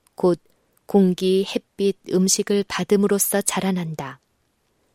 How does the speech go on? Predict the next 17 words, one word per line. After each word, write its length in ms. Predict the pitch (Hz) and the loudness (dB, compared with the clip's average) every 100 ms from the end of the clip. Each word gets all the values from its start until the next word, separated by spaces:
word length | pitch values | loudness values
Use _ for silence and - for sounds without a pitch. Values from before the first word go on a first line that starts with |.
| _ _ _ _ - | _ _ _ _ 0
이러한 360 | 202 208 226 | 2 4 2
천연계의 680 | 233 262 247 240 226 220 220 | 0 0 2 2 2 4 4
선물이 760 | - 233 196 190 185 185 160 - | 2 0 0 0 0 0 -2 -2
식물과 600 | - 247 214 208 202 196 | 0 2 2 2 0 -2
동물에게 560 | - 196 190 208 196 208 | 0 2 4 2 0 -2
주어지는 520 | - 196 190 185 180 | 2 2 4 0 0
것처럼 540 | 160 - 165 151 147 - _ _ _ _ | -4 -6 -6 -6 -8 -12 _ _ _ _
그리스도께서도 1080 | - 185 196 - - 185 185 175 170 175 165 - _ _ _ | 2 4 4 0 -2 -2 -2 -2 0 0 0 -4 _ _ _
당신을 540 | - 185 - 202 214 | 0 2 4 4 4
신뢰하는 540 | 208 262 240 226 214 220 | 2 2 2 2 0 0
사람들에게 680 | - 214 202 190 165 165 | -2 -2 -2 -2 -4 -2
오신다. 640 | 175 175 - 180 170 135 - _ _ _ _ _ _ _ _ _ _ | -2 0 -2 -2 -6 -14 -18 _ _ _ _ _ _ _ _ _ _
그리스도는 760 | 190 214 - 226 208 226 220 160 | 4 4 4 2 4 4 2 -2
천연계의 680 | - 254 247 240 226 226 | 0 2 2 2 4 4
많은 360 | 220 170 175 208 | 2 0 0 0
축복들로 760 | - 269 - 262 - 175 160 | -2 -2 -2 0 0 2 0
비유된다. 800 | 156 - 196 196 180 165 151 139 | 0 -2 -2 -2 -4 -6 -10 -14